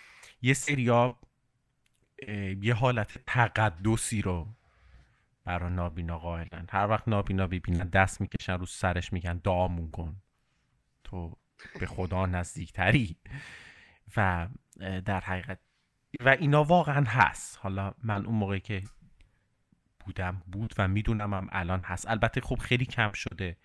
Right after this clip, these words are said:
فرهنگ سازی شده، حالا باز یه مسائلی پیش اومده، ولی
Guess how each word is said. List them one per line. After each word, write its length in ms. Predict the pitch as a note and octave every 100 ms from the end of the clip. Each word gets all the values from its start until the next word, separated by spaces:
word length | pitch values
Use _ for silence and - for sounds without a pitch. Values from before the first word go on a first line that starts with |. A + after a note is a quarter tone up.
| - - - - _ _
فرهنگ 420 | - G2+ G2 F#2+
سازی 360 | - G2 F2 G2+
شده، 460 | - F#2+ F#2 E2
حالا 300 | E2 E2+ E2+ F#2
باز 360 | F2 - - _ _
یه 260 | F2 E3 - - - - - _ _ _ _ - _ _
مسائلی 560 | F#2+ F#2 - F#2+ - F#2
پیش 300 | - F#2+ -
اومده، 260 | E2 D#3+ E2
ولی 360 | A2+ E3 F#3